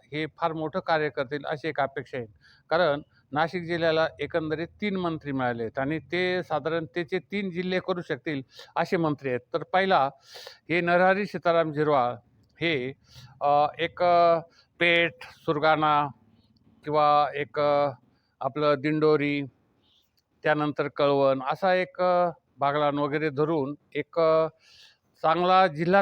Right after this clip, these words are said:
तयार करू शकतील कळवण, अशी, अशी एक अपेक्षा आहे. त्यानंतर दुसरे मंत्री जे आहेत ते,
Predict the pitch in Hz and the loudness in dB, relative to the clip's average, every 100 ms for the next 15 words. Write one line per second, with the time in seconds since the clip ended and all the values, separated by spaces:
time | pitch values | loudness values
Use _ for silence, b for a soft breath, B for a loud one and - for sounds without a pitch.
0 | 196 180 170 160 165 151 120 160 143 - | 4 2 2 0 -2 -4 -8 -8 -8 -4
1 | 143 143 147 143 - 156 139 160 - 156 | -2 0 -2 -6 -10 -8 -6 -8 -6 -6
2 | 165 147 143 143 127 - 113 _ B B | -4 -2 -2 -4 -8 -10 -12 _ B B
3 | B _ 175 190 190 202 180 185 - 180 | B _ 0 0 -2 -2 -2 -6 -6 -4
4 | 185 180 170 170 165 175 170 151 123 - | -2 -2 -4 -8 -2 0 2 0 -4 -10
5 | _ b b b _ 190 185 | _ b b b _ 0 0